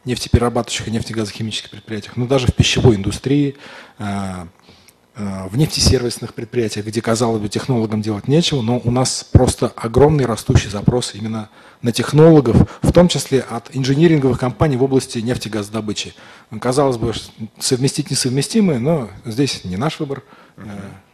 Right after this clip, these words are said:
Speaker 1: нам приходит только заказ, соответственно, да?
Speaker 2: Ну, там, там людям, э, среди заказчиков виднее,
Speaker 1: Им
Speaker 2: кого,
Speaker 1: виднее, совершенно
Speaker 2: да,
Speaker 1: верно.
Speaker 2: кого запрашивать. Ну и получается, что же это такое? И ведь, наверное, ещё в эту статистику Минтруда не попадают те ребята, которые пошли дальше в науку,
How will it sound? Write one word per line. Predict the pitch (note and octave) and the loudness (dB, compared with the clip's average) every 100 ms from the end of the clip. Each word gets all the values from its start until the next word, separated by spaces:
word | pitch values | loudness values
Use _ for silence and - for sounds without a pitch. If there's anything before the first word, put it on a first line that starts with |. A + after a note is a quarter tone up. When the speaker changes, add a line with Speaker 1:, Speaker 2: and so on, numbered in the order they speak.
| _ | _
Speaker 1:
нам | A2+ D#3+ | 2 2
приходит | C#3 - C#3 | 6 8 8
только | B2+ A2 | 4 -4
заказ, | A#2 A#2 A2 - | -6 -6 -6 -6
соответственно, | - F#2+ G2+ G2 F#2+ | -8 -10 -14 -16 -16
да? | F#2 | -16
Speaker 2:
Ну, | A#2 A2+ F#2+ - - | -14 -16 -20 -20 -12
там, | B2 B2 - | -12 -12 -10
там | - C#3 B2 | -8 -8 -8
людям, | C3 A#2+ G#2+ F#2+ G2+ | -14 -14 -18 -18 -18
э, | A2+ A2 | -14 -14
среди | G#2 B2 A2+ | -12 -12 -12
заказчиков | A2 A2+ C#3+ C3 - G#2 | -10 -8 -8 -12 -12 -14
виднее, | G2+ G#2+ B2 C3+ | -14 -12 -12 -4
Speaker 1:
Им | A2+ | 0
Speaker 2:
кого, | A#3 | 2
Speaker 1:
виднее, | D#3+ C3 A#2+ | 2 0 -2
совершенно | - C3+ D#3+ C3 | -2 -4 -6 -8
Speaker 2:
да, | |
Speaker 1:
верно. | G#2+ G2+ - | -10 -12 -12
Speaker 2:
кого | G#2 G#2 G#2+ | -12 -12 -14
запрашивать. | G#2 G#2 - F#2 - _ _ - - - - | -14 -14 -14 -14 -16 _ _ -20 -20 -20 -20
Ну | G#2+ E3 | -14 -14
и | - | -14
получается, | D#3+ D#3+ D#3 - C3+ - | -14 -12 -12 -10 -12 -12
что | B2+ - C#3 | -16 -10 -10
же | G2+ | -10
это | G2 | -14
такое? | - G2 G2 E2+ _ | -16 -14 -14 -16 _
И | G#2+ G#2 - | -20 -20 -20
ведь, | A#2+ _ | -20 _
наверное, | C3+ C3+ C#3 C3+ | -10 -6 -8 -10
ещё | C3 - | -12 -12
в | A#2+ | -8
эту | C#3 C3+ | -8 -8
статистику | - C3 B2+ C3+ - - A2+ | -10 -10 -10 -14 -16 -18 -16
Минтруда | A#2+ A#2 A#2 B2 E3+ | -16 -16 -16 -8 -8
не | C#3+ | -8
попадают | G2+ A#2 A#2 C3 A#2 | -12 -10 -8 -8 -10
те | - A#2+ | -12 -12
ребята, | A2+ D#3 - | -8 -10 -10
которые | A2 B2+ C3 | -16 -14 -14
пошли | A#2 - C3+ | -14 -14 -16
дальше | B2+ A#2 A#2+ - | -10 -10 -10 -14
в | A2 | -14
науку, | B2 C3+ G#2+ - | -12 -12 -14 -18